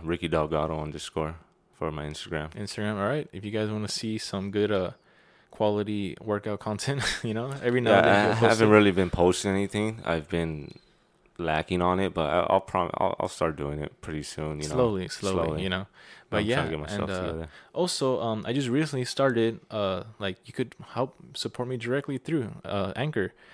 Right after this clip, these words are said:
Speaker 2: you could click the link in my bio on, on my social medias there. Um,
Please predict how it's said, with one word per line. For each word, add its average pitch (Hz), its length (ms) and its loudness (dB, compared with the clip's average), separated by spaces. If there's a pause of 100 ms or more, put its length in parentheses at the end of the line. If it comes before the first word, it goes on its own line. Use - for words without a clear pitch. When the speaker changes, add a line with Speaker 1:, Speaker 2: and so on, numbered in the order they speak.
(220)
Speaker 2:
you 110 80 -6
could 113 100 -2
click - 160 -8
the 120 80 -4
link 117 220 0
in 110 60 -4
my 101 120 -2
bio 110 360 4
on, 95 460 -4
on 98 300 -4
my 104 140 0
social 104 300 -4
medias 127 360 -2
there. 151 240 -2 (540)
Um, 101 340 -8